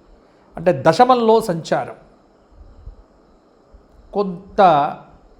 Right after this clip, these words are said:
ఇటువంటి గ్రహ సంచారాన్ని ఆధారం చేసుకొని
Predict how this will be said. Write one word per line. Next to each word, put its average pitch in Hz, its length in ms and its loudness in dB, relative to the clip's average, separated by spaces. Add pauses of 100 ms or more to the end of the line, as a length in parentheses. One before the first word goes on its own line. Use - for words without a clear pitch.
(1900)
ఇటువంటి 262 540 -2 (100)
గ్రహ 190 240 2
సంచారాన్ని 214 1000 -4 (140)
ఆధారం 180 560 -2 (160)
చేసుకొని 160 640 -8